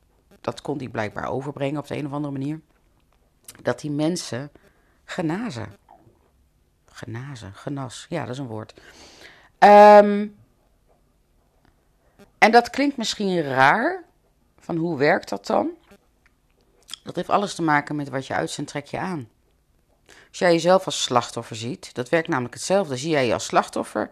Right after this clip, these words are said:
of zie jij jezelf als een krachtig, volledig, totaal mens die in een situatie zit die je niet prettig vindt,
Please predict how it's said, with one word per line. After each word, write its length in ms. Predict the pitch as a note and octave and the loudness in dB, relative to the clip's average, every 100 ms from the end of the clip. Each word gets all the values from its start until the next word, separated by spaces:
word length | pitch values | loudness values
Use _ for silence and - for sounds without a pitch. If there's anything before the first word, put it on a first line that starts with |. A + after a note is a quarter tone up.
| - - - - | -14 -20 -18 -10
of 140 | - | -6
zie 180 | - G#3 | -4 0
jij 200 | F#3+ F3 | 2 4
jezelf 440 | D#3+ E3 E3 E3+ | 2 6 6 4
als 380 | - C#3+ C#3+ - - - - | 2 2 2 -8 -14 -20 -16
een 180 | - D#3+ | -12 -8
krachtig, 680 | - G3+ - - E3 - - _ | 2 4 4 0 0 0 -18 _
volledig, 760 | - - E3 F#3 F3 E3+ - - | -8 -2 4 4 4 2 0 -12
totaal 640 | - D#3 - E3+ F3 F3 - - _ | -8 -2 6 8 8 4 -4 -20 _
mens 680 | - C#3+ D#3+ E3 D#3+ - - _ - - - | -2 2 4 4 0 -6 -8 _ -20 -20 -16
die 440 | D3 F3 E3+ E3 _ _ - | -6 -4 -2 -6 _ _ -4
in 160 | E3+ D#3+ | 2 2
een 80 | |
situatie 600 | D3+ D3+ D#3+ D3+ D3+ - | 0 -4 4 4 4 0
zit 360 | D3 D3+ C3+ - | -4 -2 -2 -6
die 120 | D3+ | -4
je 60 | D3 | -2
niet 160 | C#3 | -4
prettig 360 | - E3+ - - | -2 -4 -2 -6
vindt, 440 | - D3 C#3+ - | 0 0 0 -6